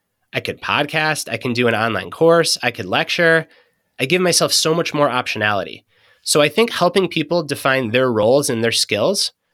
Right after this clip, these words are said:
or helping leaders define their organizations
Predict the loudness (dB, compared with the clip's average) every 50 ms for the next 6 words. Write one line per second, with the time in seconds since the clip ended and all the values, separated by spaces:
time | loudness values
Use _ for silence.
0 | _ _ -4 -2 -2 -2 -2 0 -2 -2 -2 0 0 2 2 2 2 0 -4 -4
1 | -4 -2 -2 0 0 0 0 0 0 0 0 0 -2 -2 -2 -2 -2 -2 -2 -2
2 | 0 -2 -2 -2 -2 -4 -4 -6